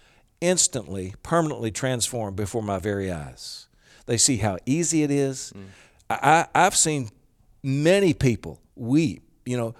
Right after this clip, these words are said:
Speaker 1: "Where has this been all my life? Why haven't
Speaker 2: Mm.
Speaker 1: I been taught this?" I felt like I was actually talking with God. And Matt, that's what prayer is, isn't it? It is a real conversation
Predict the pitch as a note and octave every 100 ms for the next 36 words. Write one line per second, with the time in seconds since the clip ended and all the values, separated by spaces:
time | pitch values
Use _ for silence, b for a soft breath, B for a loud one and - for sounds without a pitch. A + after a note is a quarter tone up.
0 | b b - C#3+ F3+ F#3 E3+ D3+ C#3+ B2
1 | C#3+ C3+ C#3+ C3+ A#2+ G2 F#2+ F2+ - C#3+
2 | F3 E3 D#3 - C3 C3+ D3 C#3 C3 A#2+
3 | C3 C3 G2+ - B B B2+ - E3 D3+
4 | C#3+ C3+ B2+ - C3 C#3 - C#3+ C#3+ -
5 | - C#3+ - C3+ A#2+ G#2+ G#2 A#2 A2 C2
6 | - _ _ _ _ _ _ _ _ _
7 | G#2 A#2 F3+ F#3 F3 E3+ D#3+ - E3 E3+
8 | G3+ B3 F#3 A#2+ - D3 G#2 D#2+ A#1+ -
9 | C#3 E3 B3+ E3+ D3 C3+ B2 A2+ F#2+ -
10 | G2 - -